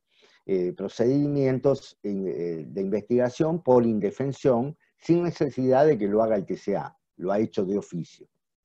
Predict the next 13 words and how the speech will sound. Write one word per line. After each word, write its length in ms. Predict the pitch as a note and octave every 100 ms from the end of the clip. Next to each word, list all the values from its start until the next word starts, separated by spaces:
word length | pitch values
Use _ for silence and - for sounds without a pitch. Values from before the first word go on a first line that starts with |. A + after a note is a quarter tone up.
| _ _ _ _ _ _ _ _ _ _ _ - - _
Pero 240 | - C#3 D3+
decía, 600 | E3+ - B2+ G#2 F2+ -
aun 340 | - D#3 A#3+ B3
cuando 280 | A3+ F3 D#3
el 100 | C3+
abogado 340 | A#2+ C#3 E3
esté 240 | - D#3
presente 640 | C#3+ C#3 - C#3+ C3 F#2 F2+
durante 420 | F#2 G2 G2 A2+
toda 260 | G2 D#3+ F3
la 120 | D3
investigación 680 | A#2+ G#2+ - G#2+ G2+ - C#3
administrativa, 1000 | C#3+ C3+ C3 C3 B2 A#2+ F#2+ E2+ F2 A#2